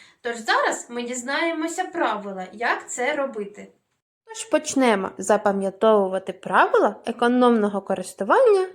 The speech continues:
електроенергією. Запам'ятовуйте!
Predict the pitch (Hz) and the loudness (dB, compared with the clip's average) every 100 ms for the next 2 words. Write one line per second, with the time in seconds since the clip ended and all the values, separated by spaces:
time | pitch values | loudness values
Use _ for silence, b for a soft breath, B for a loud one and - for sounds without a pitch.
0 | - 339 381 381 381 330 311 - 262 240 | 0 2 4 2 -2 -2 -2 0 2 2
1 | 226 220 226 220 214 220 - _ _ _ | 2 0 -4 -6 -6 -10 -16 _ _ _
2 | B B B 220 202 202 202 220 359 381 | B B B -2 0 2 2 2 2 4
3 | 320 320 311 311 285 | 4 4 0 -2 -4